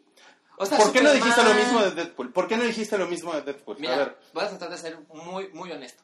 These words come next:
Speaker 1: No
Speaker 2: Ajá.
Speaker 1: sé de cuál hablas exactamente, pero creo que hablas
Speaker 2: Te voy a mandar una pantalla a tu correo electrónico,
Speaker 1: <laughs>
Speaker 2: ándale.
Speaker 1: Mándamela, es que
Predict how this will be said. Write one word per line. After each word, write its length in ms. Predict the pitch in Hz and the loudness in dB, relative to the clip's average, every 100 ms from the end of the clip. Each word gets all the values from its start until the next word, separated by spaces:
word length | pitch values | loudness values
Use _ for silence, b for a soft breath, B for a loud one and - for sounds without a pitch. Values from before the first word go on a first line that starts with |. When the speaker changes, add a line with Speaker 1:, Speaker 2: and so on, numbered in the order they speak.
| - | -14
Speaker 1:
No 80 | 233 | -8
Speaker 2:
Ajá. 100 | 285 | -8
Speaker 1:
sé 120 | 330 | -8
de 140 | 233 | -10
cuál 140 | 202 190 | -8 -8
hablas 220 | 190 147 | -8 -12
exactamente, 500 | - - 127 123 _ - | -18 -20 -20 -20 _ -14
pero 260 | 156 151 - | -12 -12 -10
creo 300 | 233 339 339 | -8 -8 -8
que 100 | 180 | -12
hablas 480 | 165 170 196 - - | -10 -10 -12 -10 -4
Speaker 2:
Te 80 | |
voy 160 | 139 175 | 2 4
a 60 | 180 | 4
mandar 300 | 160 156 175 | 2 -2 -2
una 180 | 175 - | -2 -2
pantalla 500 | 131 123 147 160 156 | -6 -2 -2 0 0
a 60 | |
tu 140 | 147 127 | -2 -8
correo 240 | 127 131 | -10 -6
electrónico, 540 | 143 139 - 135 254 208 | -6 -6 -8 -8 -8 -4
Speaker 1:
<laughs> 80 | - | -2
Speaker 2:
ándale. 200 | 294 202 | -2 -4
Speaker 1:
Mándamela, 280 | 254 196 202 | -6 -6 -8
es 60 | |
que 140 | - | -8